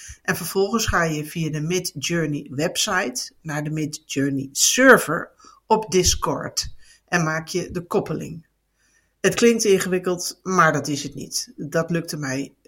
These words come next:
eh, echt heel snel. En dan in de linker menubalk, als je daarin zit, dan vind je enkele k-, kanalen waarop je dus, eh,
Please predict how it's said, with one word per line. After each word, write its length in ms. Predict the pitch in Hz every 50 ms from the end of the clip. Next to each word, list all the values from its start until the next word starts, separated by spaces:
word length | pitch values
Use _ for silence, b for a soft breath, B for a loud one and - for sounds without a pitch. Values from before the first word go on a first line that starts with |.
| _ _
eh, 220 | _ 160 147 143 135 -
echt 360 | - 165 - - - - - -
heel 420 | - 123 120 123 143 165 196 202
snel. 400 | - - - 139 117 135 - - _ _ _ _ _ _ B B B B B B B
En 200 | - 170 170 165
dan 260 | 170 160 151 151 -
in 160 | 175 175 165
de 120 | 151 147 143
linker 440 | 139 139 170 196 208 - 190 160
menubalk, 640 | 147 147 147 165 196 196 202 214 240 269 302 302 294
als 180 | 269 262 254 254
je 80 | 247
daarin 360 | - 208 202 - - 214 214 202
zit, 420 | - 214 208 214 214 - - - -
dan 180 | - 175 170
vind 220 | - 220 208 196 -
je 120 | 196 -
enkele 340 | - 180 180 170 185 160 156
k-, 220 | 156 - - - - _ _ _
kanalen 760 | - 165 156 143 123 120 135 165 202 214 247 302 - - - b b b b b b b b b b b b b
waarop 460 | - 175 185 190 180 196 233 233 -
je 140 | - 277 220
dus, 400 | 185 196 196 - - - - -
eh, 640 | - - 180 170 165 160 156 151 147 147 156 165